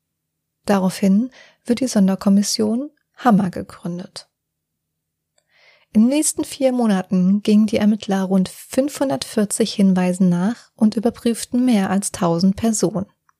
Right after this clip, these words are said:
Außerdem wurden sämtliche Dienstwaffen der Polizeistation der Umgebung überprüft. Doch Pölke hat Glück. Die Waffen seiner Dienststelle sind noch nicht so schnell dran.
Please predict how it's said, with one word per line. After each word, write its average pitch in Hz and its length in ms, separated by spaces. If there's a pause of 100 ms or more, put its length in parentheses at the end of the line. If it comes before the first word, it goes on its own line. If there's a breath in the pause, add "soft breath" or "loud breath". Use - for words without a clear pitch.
(1800)
Außerdem 208 800
wurden 220 180
sämtliche 247 540
Dienstwaffen 202 960
der 208 180
Polizeistation 190 1200
der - 140
Umgebung 180 500
überprüft. - 760 (920)
Doch - 180
Pölke 214 600 (180)
hat - 220
Glück. - 440 (1000)
Die 202 140
Waffen 185 260
seiner 202 240
Dienststelle 196 680 (100)
sind - 240
noch 170 140
nicht 175 240
so 214 60
schnell 233 260
dran. - 340